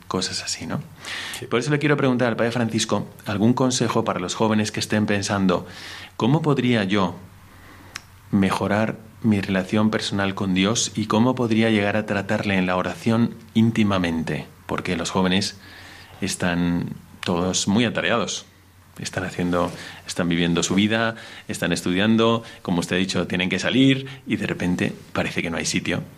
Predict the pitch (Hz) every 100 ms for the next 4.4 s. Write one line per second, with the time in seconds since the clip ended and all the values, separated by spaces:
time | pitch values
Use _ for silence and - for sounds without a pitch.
0 | - 92 87 85 85 - 95 85 82 82
1 | - - - - - - 101 95 85 82
2 | 90 101 120 - 117 117 110 107 104 110
3 | 104 - 107 95 92 95 95 95 85 82
4 | 78 - -